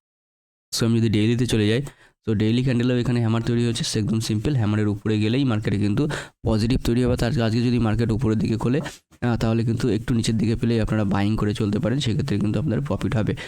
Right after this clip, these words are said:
এবং, আহ, অবশ্যই চ্যানেলটি, আহ, কে লাইক, শেয়ার এবং সাবস্ক্রাইব করবেন। কিন্তু তার আগে আমি বলে রাখি, এইটি, আহ, যে, আহ, ট্রেড নেবেন সেটি অবশ্যই ফিনান্সিয়াল অ্যাডভাইজারের সঙ্গে, আহ, কনসাল্ট করে তারপরে কিন্তু নেবেন।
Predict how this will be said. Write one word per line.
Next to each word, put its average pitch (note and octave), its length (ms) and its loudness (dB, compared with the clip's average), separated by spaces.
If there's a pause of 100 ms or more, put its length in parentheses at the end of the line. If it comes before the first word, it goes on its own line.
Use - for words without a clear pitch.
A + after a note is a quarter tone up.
(240)
এবং, C3 360 2
আহ, A2+ 400 2
অবশ্যই A#2+ 300 0
চ্যানেলটি, B2 640 0
আহ, G#2 240 0
কে A2 200 -2
লাইক, A2 260 0
শেয়ার A2 220 0 (180)
এবং A2 240 0
সাবস্ক্রাইব G#2 400 0
করবেন। G#2 320 0 (380)
কিন্তু A2+ 180 2
তার A2+ 120 2
আগে A2+ 120 2
আমি A#2 80 2
বলে A2 200 4
রাখি, G#2+ 260 0
এইটি, A2 540 2
আহ, G#2 100 2
যে, G#2+ 240 2 (320)
আহ, G2 120 0
ট্রেড A2+ 280 -2
নেবেন A2+ 220 0
সেটি A#2 220 0
অবশ্যই A2 280 -2
ফিনান্সিয়াল G#2+ 380 0
অ্যাডভাইজারের G#2 440 0
সঙ্গে, A2 240 -2 (380)
আহ, G2+ 260 -2
কনসাল্ট A2 380 -2
করে C3+ 180 -4
তারপরে D3 340 -2
কিন্তু G2 200 0
নেবেন। F#2 260 2